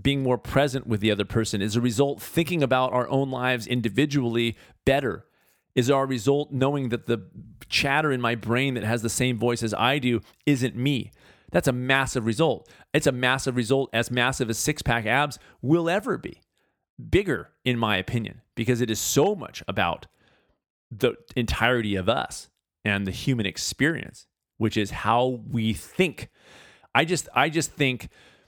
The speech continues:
that not enough attention is given to our thoughts. I, I, I really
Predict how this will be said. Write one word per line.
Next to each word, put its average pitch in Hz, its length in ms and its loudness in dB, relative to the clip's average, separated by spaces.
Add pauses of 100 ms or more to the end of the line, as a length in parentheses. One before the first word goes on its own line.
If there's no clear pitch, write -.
(300)
that 123 220 0
not 127 340 2
enough 123 680 -2 (760)
attention 104 840 -2 (140)
is 110 160 0
given 110 460 0
to 110 360 -2 (380)
our 110 320 0 (600)
thoughts. - 380 -4 (1200)
I, 127 160 -2
I, - 260 -2
I 120 100 0
really 127 440 0